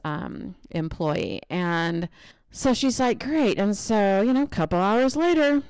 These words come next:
you know, this laundry is done and everything. And she was just so, so grateful that she wanted to give her a copy of Your Fresh Start, the book that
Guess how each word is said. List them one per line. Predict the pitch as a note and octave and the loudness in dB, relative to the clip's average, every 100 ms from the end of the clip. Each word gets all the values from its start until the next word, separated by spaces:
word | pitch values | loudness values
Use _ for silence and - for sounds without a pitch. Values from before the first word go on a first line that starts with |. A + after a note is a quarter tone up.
| - | -4
you | G#3+ | -2
know, | G3+ G#3 | 0 0
this | G#3 G3 - | 0 -2 0
laundry | G3 G3 G#3 | 0 0 2
is | F#3+ | 0
done | F3+ E3+ | 0 -2
and | E3+ E3 | 0 -2
everything. | E3 E3+ - | -2 -2 -2
And | F3 | -2
she | - | 2
was | A3+ A#3+ | 2 2
just | B3 A#3 | -2 -2
so, | G#3+ F#3+ | 0 0
so | G#3 D#3+ | 0 -2
grateful | E3 - D4 F4+ - - D#3 D3 E3 | -4 -2 0 0 -2 -2 0 2 2
that | F#3+ - | 0 -2
she | - B3+ | -2 -2
wanted | C4+ A#3+ G#3+ G#3 G3+ | 2 2 2 0 -2
to | - | -6
give | G3+ G3+ G3 | -4 -4 -4
her | G3+ F#3 | -4 -4
a | |
copy | - E3+ - F3+ | -4 -6 -6 -8
of | E3+ | -6
Your | E3 D#3+ | -6 -4
Fresh | - C#3 - | -6 -6 -8
Start, | - E3 C3 - - | -6 -2 -2 -4 -10
the | - | -10
book | D#3+ E3+ - | -6 -6 -6
that | E3 D#3 | -6 -6